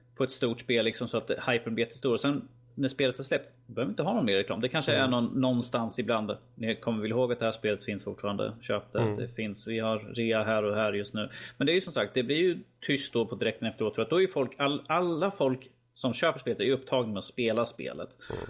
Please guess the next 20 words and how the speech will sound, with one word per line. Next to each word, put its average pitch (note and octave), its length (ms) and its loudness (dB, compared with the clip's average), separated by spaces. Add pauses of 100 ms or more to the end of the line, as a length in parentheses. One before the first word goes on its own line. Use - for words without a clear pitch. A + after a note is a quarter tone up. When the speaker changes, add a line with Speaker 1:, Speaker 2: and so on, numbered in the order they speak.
Speaker 1:
Och B2 280 2
ifall C3+ 260 2
vi B2+ 60 2
tar C3+ 140 2
exempel B2+ 400 -2
som A#2 240 0 (300)
Batman, A#2+ 720 -2 (180)
eh, A2 160 2
som A2+ 200 0
Speaker 2:
Mm. G#2+ 180 4 (840)
Speaker 1:
eh, G#2+ 460 2 (280)
hade C3 380 0
lite A#2 420 2 (240)
problem, C3+ 720 2
så - 160 -4
blev B2+ 260 2
det C#3 60 2
ju B2 300 0 (1000)
tyvärr C3 300 4
snack C3 400 -2